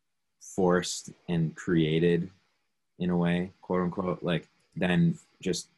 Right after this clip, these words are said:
simple, like, observational documentary work. And I thought that was very interesting. I had seen an interview with Steve James before.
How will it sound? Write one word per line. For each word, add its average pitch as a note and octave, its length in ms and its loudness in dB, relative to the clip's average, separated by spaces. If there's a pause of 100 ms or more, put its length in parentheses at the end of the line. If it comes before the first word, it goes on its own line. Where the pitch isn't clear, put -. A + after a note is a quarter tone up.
simple, E2+ 440 0
like, D2+ 280 -2
observational D#2+ 640 0
documentary D2+ 580 -4
work. C#2+ 260 -10 (960)
And D#2+ 420 0 (340)
I A2 120 2
thought A2+ 180 2
that G#2+ 80 4
was F#2 140 2
very F#2+ 160 4
interesting. F#2 520 -2 (200)
I F#2+ 100 2
had G2 320 0
seen G#2+ 260 2
an F#2 120 2
interview F2+ 640 2 (320)
with F2+ 160 -4
Steve F#2+ 320 0
James F2+ 380 -2
before. D#2 540 -6